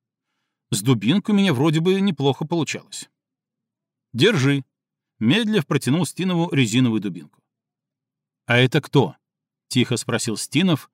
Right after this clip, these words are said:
взглядом указав на направляющегося в их сторону коротышку.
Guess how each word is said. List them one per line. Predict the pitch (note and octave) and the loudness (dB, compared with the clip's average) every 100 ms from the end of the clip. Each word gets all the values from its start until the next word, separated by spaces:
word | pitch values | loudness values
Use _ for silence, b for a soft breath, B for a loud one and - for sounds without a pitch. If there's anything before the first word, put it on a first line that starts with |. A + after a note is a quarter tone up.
| _ - | _ -10
взглядом | F#2+ G#2 A#2+ D3+ C#3+ | -8 -2 0 2 0
указав | C3+ G2+ F2 C#3 B2+ | 0 -4 0 0 0
на | G#2+ B2 | 0 0
направляющегося | A#2+ - G2 G2+ C3 - A#2 G#2 G2+ | 0 -2 -4 -2 -2 -2 -4 -4 -4
в | G2+ | -4
их | - | -6
сторону | - A2+ A2+ A2 | -4 -2 0 -2
коротышку. | A#2 G#2+ E2 - - | -4 -6 -8 -16 -18